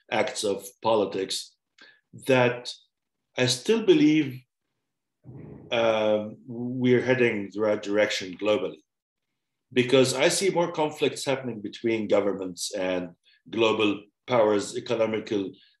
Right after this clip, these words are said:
monopolies, and so forth, so on. And I'm not a conspiracy theorist. I believe in facts and information. And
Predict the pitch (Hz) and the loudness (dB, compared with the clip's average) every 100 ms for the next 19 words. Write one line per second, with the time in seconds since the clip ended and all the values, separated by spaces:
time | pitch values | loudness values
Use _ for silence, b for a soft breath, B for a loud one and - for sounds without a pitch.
0 | - 104 107 117 104 101 101 92 110 - | -6 -2 0 0 0 0 -2 -4 -4 -4
1 | 101 - - 147 95 85 - 104 113 117 | -8 -6 2 4 4 -2 -12 -10 -2 0
2 | 131 139 139 113 - 120 101 98 - 123 | 2 0 -2 -6 -4 -4 -4 -6 -2 -2
3 | 90 - 98 98 107 113 95 92 117 107 | -2 -6 -8 -6 -4 -4 -6 -4 -2 0
4 | - - 101 92 92 B B B 95 107 | -2 -8 -8 -8 -10 B B B -16 -10
5 | 101 107 104 110 107 | -6 -6 -6 -6 -8